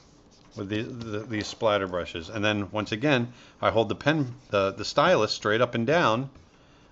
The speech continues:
I get straight spots, but if I tilt it, then I get the nice splatters in the direction of the brush stroke. They're very, very interesting. I really enjoy w-, using those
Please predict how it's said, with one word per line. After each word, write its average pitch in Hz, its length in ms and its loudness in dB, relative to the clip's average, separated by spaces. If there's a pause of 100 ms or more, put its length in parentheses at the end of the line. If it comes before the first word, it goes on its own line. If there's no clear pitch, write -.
I 101 60 -6
get 101 180 -6
straight 107 440 -4
spots, 127 500 4
but 101 160 -8
if - 100 -8
I 92 80 -4
tilt - 400 2
it, 151 120 0 (420)
then 123 120 0
I 117 80 4
get 117 200 -2
the 110 80 -2
nice 110 380 -2 (2250)
splatters 95 720 -4 (560)
in 107 100 -8
the 98 80 -4
direction 101 440 2
of 95 100 -4
the 98 80 -4
brush 98 400 -2
stroke. 80 320 -8
They're 107 160 2
very, 113 680 6 (500)
very 120 380 4
interesting. 98 580 -8
I 95 60 0
really 117 360 2
enjoy 95 460 -2 (760)
w-, 117 160 -8
using 107 400 -2
those 78 300 -12